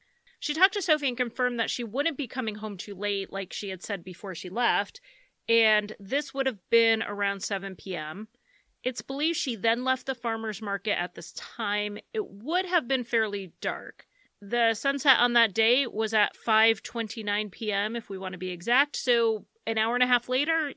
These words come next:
you can imagine it's gonna be pretty dark. There were several other alleged sightings after this. Some people who knew Jean said they saw her eating hot dogs with a, quote, clean-cut young man in front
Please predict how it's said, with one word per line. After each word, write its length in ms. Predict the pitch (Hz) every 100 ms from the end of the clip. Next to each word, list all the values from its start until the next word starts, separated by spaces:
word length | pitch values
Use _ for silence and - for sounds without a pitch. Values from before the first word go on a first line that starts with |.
| -
you 180 | 233
can 140 | 226 247
imagine 400 | 226 214 202 196
it's 160 | 180
gonna 120 | - 185
be 120 | 175
pretty 280 | - 175 -
dark. 420 | - - _ - _ _ _ _ _
There 160 | 269
were 100 | 302
several 840 | 302 - - - 277 277 302 277 - _ _ -
other 380 | 247 233 247
alleged 440 | - 233 214 220 -
sightings 600 | - 202 196 208 208 196 -
after 420 | 208 190 - 196
this. 600 | 180 - - - - - _ _ _ _
Some 280 | - 302 339
people 300 | 381 359 349
who 120 | 277
knew 220 | 254 269
Jean 560 | 240 233 214 202 196 190
said 520 | - - 240 226 226 -
they 140 | 233
saw 220 | 220 262
her 140 | 269 277
eating 300 | 233 240 233
hot 320 | - 302 -
dogs 420 | 247 240 233 -
with 200 | 226 220 -
a, 360 | 214 208 202
quote, 400 | 190 - 226 -
clean-cut 680 | - 262 269 277 - 247 -
young 240 | 220 226
man 400 | 214 202 196 208 - _ _
in 80 | 226
front 400 | - 247 247 240